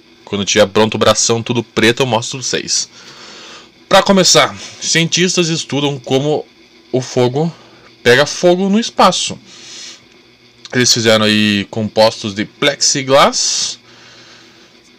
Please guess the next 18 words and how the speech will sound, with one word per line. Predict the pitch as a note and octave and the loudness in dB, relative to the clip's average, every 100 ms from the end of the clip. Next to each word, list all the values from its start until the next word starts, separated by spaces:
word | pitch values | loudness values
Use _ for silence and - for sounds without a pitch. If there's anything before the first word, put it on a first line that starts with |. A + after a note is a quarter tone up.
| - | -6
e | D#3+ G#3 A#3 - - - | 0 2 0 -8 -16 0
tacaram | F3+ F3 E3+ F3+ | 2 4 4 4
fogo | - - C#3+ D3+ E3 D#3+ - - | -2 -4 2 2 2 -4 -6 -8
em | D3 D3 | -6 -4
z-, | A2 G#2 G#2+ | -6 -6 -4
gravidade | G#2+ A#2 A2+ A#2+ A2 A#2+ B2+ | 4 4 4 2 4 2 0
zero. | B2+ - - G#2 A2+ G#2 F#2 - - - - - - | -2 -2 0 2 4 4 0 -12 -20 -20 -20 -20 -16
O | C#3 | -14
que | B2+ B2+ | -4 0
eles | A#2+ | 0
descobriram | A#2+ - D3 F3 F#3 | -2 -6 -2 0 0
é | F3+ | 0
que | E3 | -2
quanto | C3+ B2+ | -4 -4
mais | B2+ B2 B2+ - | 0 0 0 -2
fino, | F3 F3+ G3 | -2 -2 -2
mais | D3+ A#2+ - | 0 -2 -2
fogo | C#3 C3+ C3+ | -2 -2 -4